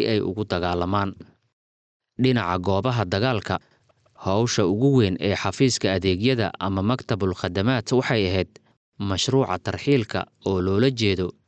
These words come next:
gaarsiinta dhammaan taageerada ay u baahan yihiin mujaahidiinta,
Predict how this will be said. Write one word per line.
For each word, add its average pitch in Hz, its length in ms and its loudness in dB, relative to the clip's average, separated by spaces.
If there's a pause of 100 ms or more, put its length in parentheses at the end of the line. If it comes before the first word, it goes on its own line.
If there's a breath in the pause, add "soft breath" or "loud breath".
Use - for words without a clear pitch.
(120)
gaarsiinta 101 800 0
dhammaan 104 420 0
taageerada 98 640 0
ay 95 240 2
u 120 140 2
baahan 110 380 2
yihiin 120 340 2
mujaahidiinta, 98 800 0